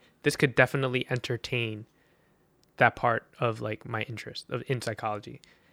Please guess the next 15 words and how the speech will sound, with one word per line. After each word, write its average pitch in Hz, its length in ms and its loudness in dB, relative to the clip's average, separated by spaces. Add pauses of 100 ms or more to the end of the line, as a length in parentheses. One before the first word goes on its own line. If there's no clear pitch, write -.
And 120 380 4 (340)
I 139 100 8
don't 123 140 4
want 120 200 2
it 117 80 -8
to - 100 -8
become 117 640 -4 (400)
hindered 117 400 0
with, 110 200 -2
like, 107 200 -4 (120)
the 123 220 -4
need 104 380 -6
to 120 100 -10
make 110 260 -12
money. 107 300 -14